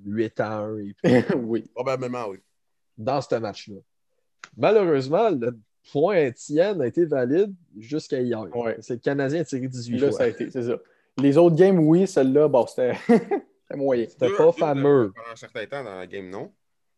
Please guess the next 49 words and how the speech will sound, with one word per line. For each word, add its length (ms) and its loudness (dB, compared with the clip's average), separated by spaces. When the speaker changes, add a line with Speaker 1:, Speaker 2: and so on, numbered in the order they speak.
Speaker 1:
Hein ? 220 -2
Speaker 3:
C'était 200 -10
deux 220 -4
zéro 260 -4
dans 80 -10
la 280 -10
game, 240 -12
hein ? 160 -14
Speaker 1:
Ouais, 200 0
c'était 220 -2
deux 160 0
zéro, 260 2
puis 100 2
après, 180 0
le 40 -2
Canadien 280 -4
a 40 -12
scoré. 420 -8
Speaker 3:
Non, 80 -6
Speaker 2:
Mhm. 40 -8
Speaker 3:
ça 80 -10
va, 160 -4
c'était 160 -16
ce 140 -16
game-là, 340 -10
je 80 -20
suis 100 -18
plus 140 -20
sûr. 160 -16
Speaker 1:
Mais, 600 -4
euh, 540 -6
le 100 -8
Canadien, 400 -8
c'était 160 -8
normal, 520 -8
je 140 -20
trouve, 280 -2
parce 140 -4
qu'il 80 -4
avait 160 -4
joué 160 -4
trois 420 2
grosses 260 -4
games 180 -6
de 120 -2
suite, 480 -4
il 60 -8
était 160 -4
fatigué. 600 -8